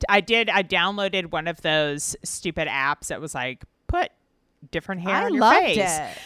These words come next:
Speaker 1: and so I did. I played around with it, you know,
Speaker 2: There's
Speaker 1: and I
Speaker 2: one
Speaker 1: think
Speaker 2: I
Speaker 1: I'm
Speaker 2: really like.
Speaker 1: Yeah, I think I'm gonna send those to my hairstylist, Jean,
Speaker 2: Yeah.
Speaker 1: who ad-, I adore, and be
Speaker 2: 'Cause you
Speaker 1: like,
Speaker 2: have thick
Speaker 1: "What do
Speaker 2: hair,
Speaker 1: you think?"
Speaker 2: too.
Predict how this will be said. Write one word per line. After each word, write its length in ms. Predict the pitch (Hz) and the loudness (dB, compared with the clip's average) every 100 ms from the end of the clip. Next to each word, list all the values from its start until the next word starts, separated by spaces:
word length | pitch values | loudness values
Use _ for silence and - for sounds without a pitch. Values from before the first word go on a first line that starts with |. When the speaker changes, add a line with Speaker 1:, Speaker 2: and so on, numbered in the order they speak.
| - | -10
Speaker 1:
and 180 | - 202 | -6 -2
so 180 | 247 240 | 2 2
I 200 | 220 226 | 4 2
did. 600 | 214 226 226 226 254 254 247 | 2 0 4 6 6 4 2
I 340 | 202 202 202 - 196 190 | 2 2 0 -6 -18 -6
played 340 | - 208 214 247 | -4 0 0 0
around 380 | 269 175 156 | 0 -2 -2
with 220 | 147 147 156 | -6 -10 -4
it, 260 | 160 - - - - | -4 -4 -10 -20 -14
you 280 | 214 220 226 | -4 0 0
know, 600 | 233 233 240 254 285 415 523 339 | 4 8 10 10 8 4 2 2
Speaker 2:
There's 180 | 240 | 4
Speaker 1:
and 100 | 240 | 4
I 100 | 208 | 4
Speaker 2:
one 120 | 226 240 | 2 4
Speaker 1:
think 120 | 233 | 2
Speaker 2:
I 40 | |
Speaker 1:
I'm 60 | 202 | 2
Speaker 2:
really 260 | 196 190 | 2 0
like. 500 | 175 160 135 165 - - | -2 -4 -4 -8 -12 -8
Speaker 1:
Yeah, 200 | 170 135 | -2 -2
I 60 | 147 | 0
think 180 | 233 294 | -2 -4
I'm 100 | 277 | -4
gonna 200 | 254 226 | -4 -4
send 340 | - 196 190 | -4 -6 -4
those 480 | 180 165 160 156 - | -4 -4 -4 -6 -12
to 760 | - 175 170 170 165 165 165 165 _ _ _ _ _ | -8 -4 -2 0 0 -2 -2 -6 _ _ _ _ _
my 260 | 175 160 175 | -6 -2 -2
hairstylist, 640 | 170 165 - 156 151 156 | -2 -8 -6 -6 -6 -8
Jean, 240 | - 139 135 | -12 -12 -10
Speaker 2:
Yeah. 40 | 160 | -6
Speaker 1:
who 160 | 175 | -4
ad-, 100 | 151 - _ - | -4 -6 _ -2
I 140 | 156 | -2
adore, 500 | 170 165 156 - 185 - - - - | 0 0 -2 -2 -2 -2 -14 -20 -12
and 100 | - | -2
be 80 | - | 0
Speaker 2:
'Cause 80 | |
you 60 | 240 | 2
Speaker 1:
like, 140 | 254 | 4
Speaker 2:
have 100 | 427 | 2
thick 260 | - 294 277 | 2 0 0
Speaker 1:
"What 100 | 285 | 0
do 60 | 262 | 0
Speaker 2:
hair, 80 | |
Speaker 1:
you 80 | 262 | 0
think?" 300 | 277 247 226 | 0 2 2
Speaker 2:
too. 240 | 160 160 | -2 -6